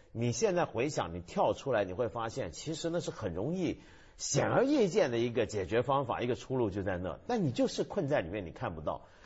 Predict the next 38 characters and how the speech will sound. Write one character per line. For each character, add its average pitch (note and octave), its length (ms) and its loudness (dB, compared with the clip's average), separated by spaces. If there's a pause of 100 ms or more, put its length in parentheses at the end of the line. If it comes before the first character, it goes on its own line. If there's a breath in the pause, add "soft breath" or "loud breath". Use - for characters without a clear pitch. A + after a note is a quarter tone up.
(220 loud breath)
而 - 160 4
且 C3+ 260 0
我， A#2 280 -6
我 C#3 120 0
觉 E3 120 0
得 G#3+ 80 4
这 G#3 100 0
个 F3 80 4
事 - 140 -2
儿 D3 60 4
还 C#3 140 0
引 D3+ 200 -2
起 - 160 -10
很 F2 160 -8
大 C#3+ 180 0
的 G2+ 80 -2
争 C3+ 280 2
论， A2 180 -2
就 G#2+ 120 -2
是 A#2 120 -6
因 A2 60 -2
为 A2+ 120 2
很 F2 240 -8
多 C3+ 100 -2
人 A2+ 160 0
就， A#2+ 140 0
因 D#3+ 160 -2
为 F3+ 80 0
奥 F3+ 220 4
地 D#3+ 100 2
利 D3 60 2
发 C#3+ 180 -2
生 D3+ 140 -4
过 C#3+ 80 2
好 B2 160 2
几 - 160 -4
回 C#2 200 -10
了。 C#2+ 140 -8